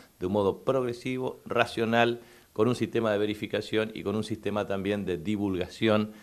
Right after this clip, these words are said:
adecuada para la internalización por parte de los votantes del procedimiento. Eh, de manera que nosotros consideramos que ese es un avance, eh, cualitativo. Lo hemos implementado en el año dos mil once.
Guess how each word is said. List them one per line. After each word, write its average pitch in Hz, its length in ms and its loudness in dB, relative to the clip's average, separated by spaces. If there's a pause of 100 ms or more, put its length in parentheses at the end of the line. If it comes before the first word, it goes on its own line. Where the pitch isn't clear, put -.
(240)
adecuada 101 720 2
para 113 500 6 (280)
la 82 240 -4
internalización 104 1200 -2
por 87 180 -6
parte 98 340 0
de 90 60 -2
los 90 120 -4
votantes 92 720 -4
del 90 200 -4
procedimiento. - 760 -10 (240)
Eh, 80 260 -4
de 82 100 -4
manera 98 260 0
que 95 80 -4
nosotros 107 500 0 (360)
consideramos 98 560 0
que 104 100 0
ese 98 100 -2
es 95 80 -8
un 92 100 -4
avance, 92 560 0 (280)
eh, 78 480 -4
cualitativo. 101 520 4
Lo 120 80 10
hemos 127 300 4 (480)
implementado 98 800 4
en 92 80 -2
el 92 100 -2
año 98 280 0
dos 87 160 -2
mil 123 120 4
once. 156 380 2